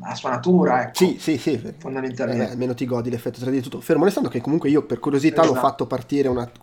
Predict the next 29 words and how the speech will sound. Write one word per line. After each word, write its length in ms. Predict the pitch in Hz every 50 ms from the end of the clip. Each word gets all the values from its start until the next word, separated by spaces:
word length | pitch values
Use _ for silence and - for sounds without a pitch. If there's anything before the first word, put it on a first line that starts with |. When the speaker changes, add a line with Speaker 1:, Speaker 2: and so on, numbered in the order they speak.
| - -
Speaker 2:
sul 180 | - - 127
computer 500 | - 143 131 120 - 147 139 - 131 110
per 100 | - 120
vedere 200 | 120 120 127 120
com'era 220 | 123 123 131 127 131
in 60 | 127
due 100 | 127 127
D, 60 | 139
e 120 | 170 170 170
per 160 | - 123 -
carità, 320 | - 113 120 120 120 -
cioè, 160 | - - - -
ci 120 | - 135
giochi, 280 | 127 120 123 123 120 120
è 20 | 117
un 60 | 113
gioco 140 | 120 117 117
di 60 | 120
piattaforma, 460 | 117 120 117 135 123 123 135 120 117 117 - - - - - -
e 240 | - 151 135 - - -
come, 260 | - 127 127 123 -
come 220 | - 127 131 127
alla 140 | 120 113 117
fine 220 | - 147 135 127
i 200 | 127 127 131 127
giochi 300 | 117 120 110 - - 127
del 180 | 113 113 113 110
tre 180 | - 123 117 123
D 160 | 127 123